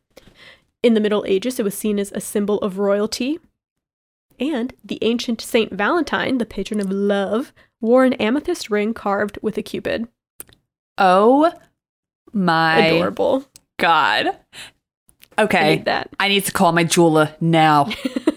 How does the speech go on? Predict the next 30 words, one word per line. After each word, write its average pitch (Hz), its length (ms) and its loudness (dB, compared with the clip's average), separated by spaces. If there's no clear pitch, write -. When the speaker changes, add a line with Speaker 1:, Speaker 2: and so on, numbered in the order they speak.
Speaker 1:
Um, 233 220 2
okay, 233 420 2
so - 140 0
people 233 300 2
born 220 240 2
in 226 160 2
February 247 760 0
are 214 420 0
likely 202 380 -2
to - 100 -8
grow 208 180 2
up 196 100 -4
to 202 100 -8
be 208 160 -6
artists, - 720 -6
which 254 240 0
does 311 220 0
Speaker 2:
Hmm. 403 220 -2
Speaker 1:
mix 226 240 -4
well 208 140 0
with 202 140 -2
Aquarius - 560 -6
'cause 202 160 -14
they're 202 80 -6
very - 240 -6
Speaker 2:
Mm-hmm. 220 100 0
Speaker 1:
contrarian, 208 480 -6
Speaker 2:
Mm. 196 140 0
Speaker 1:
but - 240 0
also 277 460 2